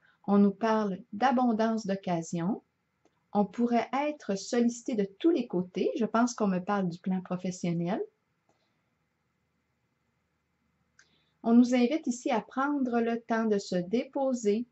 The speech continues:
de s'arrêter pour mieux réfléchir, prendre le temps d'écouter ce que ça vous dit à l'intérieur de vous-même, prendre le temps d'écouter votre voix intérieure, votre guidance intérieure.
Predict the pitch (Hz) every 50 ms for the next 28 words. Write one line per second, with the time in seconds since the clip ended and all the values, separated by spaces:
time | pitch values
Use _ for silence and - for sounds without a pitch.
0 | _ _ _ _ _ _ _ _ _ _ _ - 180 185 185 180 185 - - 262
1 | 277 285 302 285 294 285 - 262 254 254 247 - 208 190 185 190 214 247 277 277
2 | 269 269 240 240 247 240 - - 220 214 208 214 220 226 - - _ _ _ _
3 | _ _ _ _ _ _ _ 208 208 220 226 247 262 269 254 254 240 226 214 214
4 | 214 208 208 208 - - 233 233 233 233 - _ _ _ _ - 196 - 302 330
5 | - - - 294 - - _ - 277 262 254 240 - - 214 202 - 220 202 185
6 | 190 202 190 - - 254 240 202 196 214 240 240 - 262 240 233 240 254 247 214
7 | 196 202 196 175 185 214 247 254 240 220 214 226 247 294 330 330 - _ _ _
8 | _ _ _ _ _ - - 233 226 233 233 226 220 214 208 214 233 226 226 220
9 | 220 226 - - - - 247 226 185 185 185 175 180 175 165 175 196 240 285 302
10 | 285 285 285 277 277 269 262 269 269 262 262 269 269 269 - _ _ _ _ -
11 | 165 165 160 170 170 185 226 262 226 277 277 285 294 285 285 - 269 269 262 262
12 | 269 269 262 262 262 262 254 262 269 269 269